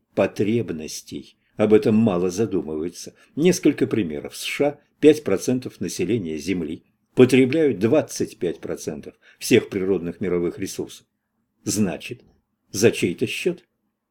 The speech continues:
Семьдесят процентов загрязнения воздуха в Москве дает автомобильный транспорт. На одного человека в России приходится в десять раз меньше автомобилей, чем в С Ш А. Что будет, если мы их догоним?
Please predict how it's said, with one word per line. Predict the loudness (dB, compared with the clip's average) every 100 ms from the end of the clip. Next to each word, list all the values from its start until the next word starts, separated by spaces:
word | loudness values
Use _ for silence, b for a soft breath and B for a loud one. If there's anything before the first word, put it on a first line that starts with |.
| _ -10
Семьдесят | 4 4 4 -2 -6 -4
процентов | -4 -2 -4 -4 -6
загрязнения | -4 -4 -4 -4 -4
воздуха | -2 -2 -2 -6 -4
в |
Москве | -4 -8 -10 -12 -12 b b -2
дает | 2 4 2 -2
автомобильный | -6 -6 -6 -8 -10 -8
транспорт. | -8 -8 -10 -16 -20 _ _ _ _ 0
На | 2
одного | 4 2 0 -2
человека | -2 -2 -2 -4 -4
в |
России | -4 -4 -6 -6
приходится | -4 -2 -4 -4 -6 B B
в | -4 4
десять | 6 6 2 -2
раз | -4 -4 -6
меньше | -6 -4 -6
автомобилей, | -6 -6 -6 -4 -4 -4 B B
чем | -4 -4
в | -4 _ _ -12
С | -10
Ш | -8 -6
А. | -8 _ _ _ _ _ _ _
Что | -12 8 8
будет, | 8 4 0 -6 -4
если | 0 0 0
мы | 0 0
их | 0
догоним? | 0 2 0 -2 -12